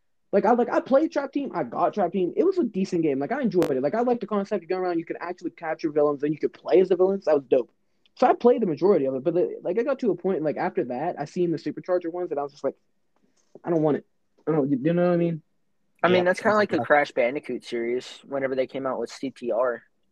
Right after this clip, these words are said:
Speaker 1: Yeah. Yeah, that is true.
Speaker 3: Bro,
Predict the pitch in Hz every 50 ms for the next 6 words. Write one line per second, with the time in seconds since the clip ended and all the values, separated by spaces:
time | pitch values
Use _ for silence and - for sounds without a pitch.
0 | _ _ _ _ _ _ _ _ _ - 147 147 147 143 135 131 131 131 - _
1 | _ _ _ _ _ _ - - 131 127 123 123 127 123 123 117 - - 131 113
2 | - _ _ _ _ _ _ _ _ _ _ _ _ _ _ - 73 98 98 98
3 | 98 98 98 98 95 95 92 92 85